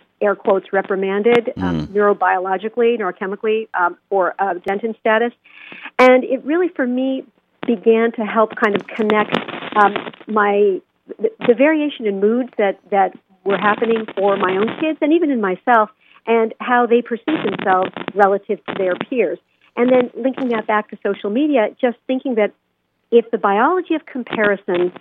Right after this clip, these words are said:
Speaker 1: is, um, evolved to sort of, um, award, let's say, um, a boost in status, which of course increases an animal's chances of surviving and reproducing, and do the opposite when they fall in status,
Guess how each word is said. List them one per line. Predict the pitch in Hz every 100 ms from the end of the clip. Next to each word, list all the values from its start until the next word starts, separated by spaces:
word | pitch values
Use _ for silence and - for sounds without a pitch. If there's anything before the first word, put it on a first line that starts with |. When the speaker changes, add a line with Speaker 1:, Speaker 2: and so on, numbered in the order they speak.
| _ -
Speaker 1:
is, | 214 208 196 -
um, | 196 196 - 208 -
evolved | 233 185 208 220 240 247
to | 247 220
sort | 208
of, | 185 175 -
um, | 196 185 _ _ 214
award, | 196 196 226 254 254
let's | 226 226 _
say, | 226 214 220 220 _
um, | 202 180 185
a |
boost | 185 262 -
in | 247 240
status, | 240 226 233 -
which | 180 -
of | -
course | 185 180
increases | 190 175 185 185 185
an | 190
animal's | 185 190 185 175 -
chances | 185 180 165
of | 165
surviving | 196 208 214 208 202
and |
reproducing, | 190 185 208 262 311 220 196 175
and | 185
do | 196
the | 185
opposite | 214 285 214 -
when | 185
they | 175
fall | - 233 254
in | 240
status, | - 180 185